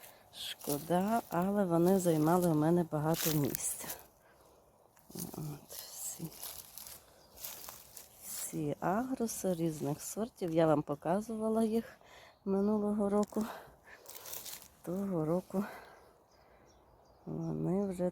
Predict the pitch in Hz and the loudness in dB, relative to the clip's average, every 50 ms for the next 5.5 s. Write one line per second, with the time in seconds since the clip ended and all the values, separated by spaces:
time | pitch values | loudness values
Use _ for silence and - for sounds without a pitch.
0 | - _ - 170 180 196 - - - 160 151 156 170 160 180 190 190 - - _ | -4 _ -2 0 0 0 -2 -6 -10 -6 -2 0 0 2 2 0 0 -2 -10 _
1 | - 208 - - - - - - 151 151 151 151 151 147 156 156 - - - - | -12 -10 -8 -8 -8 -8 -4 -2 -2 0 0 2 2 2 2 2 0 -10 -12 -14
2 | - - - - - - _ _ _ _ - - - - - - - - - - | -18 -20 -20 -20 -20 -20 _ _ _ _ -20 -20 -20 -20 -20 -20 -20 -20 -20 -20
3 | - - - - - - - - - - - - - - - _ _ - 202 190 | -20 -20 -20 -20 -20 -20 -20 -20 -20 -20 -20 -20 -20 -20 -20 _ _ -12 -6 -4
4 | 160 156 143 143 151 151 151 147 156 170 180 - - - 220 214 214 208 202 220 | -4 -4 -4 -6 -6 -4 -2 0 0 0 0 -2 -4 -2 0 0 0 2 2 2
5 | 220 220 226 220 - - - 220 220 240 | 2 2 0 -4 -4 -6 -2 -2 -2 -2